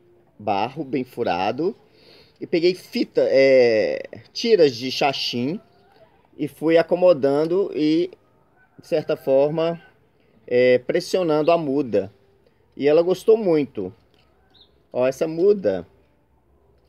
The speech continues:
já tá comigo há alguns anos. Ela era pequena e ela só vem desenvolvendo cada vez mais. E essa daqui eu já comprei no toquinho, dentro de um vaso plástico com brita.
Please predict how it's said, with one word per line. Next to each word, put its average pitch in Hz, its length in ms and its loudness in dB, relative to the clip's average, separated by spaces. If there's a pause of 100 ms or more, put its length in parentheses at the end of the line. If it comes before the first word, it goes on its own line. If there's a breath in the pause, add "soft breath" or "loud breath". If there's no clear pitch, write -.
(120)
já 117 100 -6
tá 135 140 -2
comigo 135 260 0
há 147 40 6
alguns 156 340 -2
anos. 131 240 0
Ela 117 120 4
era 120 140 2
pequena 156 560 -4
e 117 40 2
ela 120 120 2
só 131 180 0
vem 127 220 -4
desenvolvendo 156 560 0
cada 139 220 -4
vez 156 200 -2
mais. 104 460 -6 (640 loud breath)
E 135 140 0
essa 185 200 2
daqui 180 200 -2
eu 185 80 2
já 196 100 2
comprei 175 400 0
no 170 100 -2
toquinho, 185 540 -4
dentro 175 200 0
de 156 40 0
um 143 60 -8
vaso 147 260 0
plástico 160 400 -2
com 240 60 -2
brita. 147 320 -6